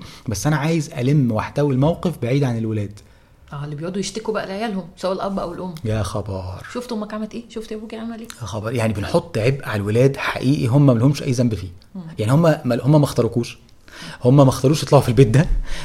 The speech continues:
Speaker 1: هم ما اختاروكوش لبعض، ما قالوكوش انتوا اتجوزوا، ولا قالوكوا اطلعوا بابا وماما. طب هم ذنبهم ايه؟
Speaker 2: مم.
Speaker 1: طب انت اخترتي شخص مش مناسب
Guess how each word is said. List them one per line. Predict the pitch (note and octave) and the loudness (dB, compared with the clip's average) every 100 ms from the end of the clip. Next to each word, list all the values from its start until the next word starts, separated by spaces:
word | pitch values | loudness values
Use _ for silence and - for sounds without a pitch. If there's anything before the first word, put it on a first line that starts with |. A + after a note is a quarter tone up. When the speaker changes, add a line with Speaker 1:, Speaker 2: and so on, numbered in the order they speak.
| - | 2
Speaker 1:
هم | B2 C#3 | 6 6
ما | |
اختاروكوش | C#3+ D3 B2 E3+ - | 6 2 2 0 2
لبعض، | D3 B2+ F#2+ - A2+ | 6 6 4 -4 -6
ما | B2+ | 0
قالوكوش | C3+ - D#3+ | 0 2 0
انتوا | D#3 C3 | 0 4
اتجوزوا، | B2+ C3 A2 F#2+ - | 6 6 4 -2 2
ولا | B2 | 6
قالوكوا | C#3 D#3 D#3+ | 6 4 2
اطلعوا | D#3+ D#3 | 0 4
بابا | D#3 D3 | 8 8
وماما. | C3+ C3 A2 - - - | 8 4 2 -6 -8 -4
طب | A2 | 4
هم | F#3+ | 6
ذنبهم | E3 D#3+ F#3 F#3 | 6 4 4 2
ايه؟ | D3 | -2
Speaker 2:
مم. | - - - - - - - | -4 -18 -20 -18 -16 -16 -6
Speaker 1:
طب | A2+ | 4
انت | D3+ F3+ | 4 4
اخترتي | D3 E3 E3 - | 2 2 0 -2
شخص | F3 - D#3+ | -4 -4 -2
مش | C3 - | -2 2
مناسب | B2+ C#3+ C#3 | 4 4 2